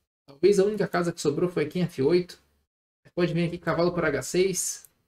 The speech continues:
E a posição fica extremamente difícil aqui pra se jogar. Tá caindo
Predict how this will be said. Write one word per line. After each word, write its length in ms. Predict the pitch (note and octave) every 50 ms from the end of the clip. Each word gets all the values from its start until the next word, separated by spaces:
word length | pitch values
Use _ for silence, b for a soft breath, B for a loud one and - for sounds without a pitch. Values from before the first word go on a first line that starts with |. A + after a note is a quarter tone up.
| _ _ _ _ _ _ _ _ _ _
E 40 | E3+
a 20 |
posição 380 | - _ D#3+ D3+ D3+ - E3 E3
fica 580 | E3 - E3+ E3 E3 - F3+ E3+ E3+ E3+ - - _ _ _ _ _ _ _ _ _
extremamente 600 | _ _ E3+ F#3+ G3 F#3+ F3 F3 F3 F3+ F3 E3
difícil 640 | E3+ F#3 F#3+ F3+ - - G3+ G#3 - - - D3 C3+
aqui 120 | C3+ C3
pra 140 | C3+ C3+ C3
se 100 | C3 -
jogar. 400 | C#3 C3+ C3 A#2 G#2 - - _ _ _ _ _ _ _ _ _ _ _ _ _ _ _ _ _ _ _
Tá 80 | -
caindo 580 | - - D#3+ E3 E3 E3 E3 D#3 D#3 D3+ C3+